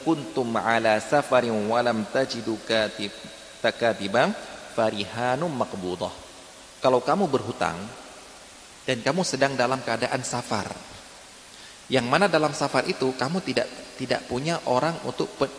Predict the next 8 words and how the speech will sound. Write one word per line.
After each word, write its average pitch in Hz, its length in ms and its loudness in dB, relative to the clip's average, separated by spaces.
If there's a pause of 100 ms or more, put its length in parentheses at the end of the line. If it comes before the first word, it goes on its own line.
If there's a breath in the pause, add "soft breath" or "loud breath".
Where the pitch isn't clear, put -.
(160)
penulis 139 480 0
hutang, 92 320 0 (1800)
nggak 117 160 2
ada 139 80 4
orang 156 240 4
yang 147 80 0
ber-, 123 160 2
bersaksi, 123 640 0